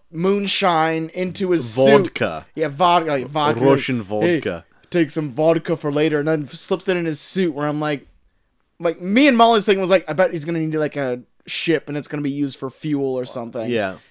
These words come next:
Speaker 1: But, like, nope, it was this whole thing where he takes the vodka out of his suit and throws it at the fucking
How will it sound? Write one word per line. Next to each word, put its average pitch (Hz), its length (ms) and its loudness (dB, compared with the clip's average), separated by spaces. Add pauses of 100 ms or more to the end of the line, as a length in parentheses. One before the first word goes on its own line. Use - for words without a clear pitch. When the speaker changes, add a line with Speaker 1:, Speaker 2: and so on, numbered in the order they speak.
Speaker 1:
But, 139 120 0
like, 135 140 -2
nope, 214 220 4
it 196 80 4
was 190 480 2
this 180 240 -2
whole 180 200 0
thing 165 340 2
where 151 340 -2 (1120)
he 180 140 -4
takes 202 300 0
the 196 100 -2
vodka 175 420 4
out 165 220 2
of 165 80 2
his 165 160 -2
suit 175 380 0
and 156 120 -8
throws 160 360 2
it 165 240 0
at 165 280 0
the 180 140 2
fucking 156 600 -2